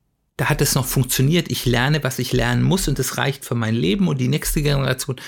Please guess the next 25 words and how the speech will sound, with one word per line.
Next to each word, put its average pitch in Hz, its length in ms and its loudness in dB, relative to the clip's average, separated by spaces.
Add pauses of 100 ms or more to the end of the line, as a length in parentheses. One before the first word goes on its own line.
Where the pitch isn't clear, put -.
(120)
lernt 135 280 2
dann 143 100 2
vielleicht 127 320 0
schon 123 140 2
ein 117 80 2
paar 113 180 -2
neue 165 300 2
Dinge 143 280 0
und 143 140 0
es - 160 -2
reicht 127 280 -2
dann - 100 -6
auch - 180 -6
wieder - 160 -6
für - 140 -16
ihr - 160 -20
Leben. - 260 -20 (140)
Und - 380 -20
das - 120 -6
ist - 140 -2
ja 123 80 0
nicht 127 180 -4
mehr 127 120 0
der 120 120 -4
Fall. - 380 -4